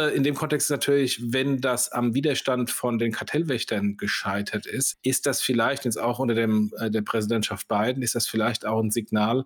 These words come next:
dass die Big Techs, Schrägstrich, die großen Konzerne, äh, in Kooperation mit Startups doch viel mehr überwacht werden, ob das denn sinnvoll ist, dass sie sich kleine Startups und Innovationen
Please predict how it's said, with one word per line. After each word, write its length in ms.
dass 240
die 120
Big 340
Techs, 720
Schrägstrich, 800
die 120
großen 440
Konzerne, 720
äh, 240
in 100
Kooperation 540
mit 160
Startups 600
doch 240
viel 440
mehr 600
überwacht 520
werden, 440
ob 200
das 180
denn 200
sinnvoll 440
ist, 180
dass 180
sie 80
sich 160
kleine 280
Startups 480
und 60
Innovationen 640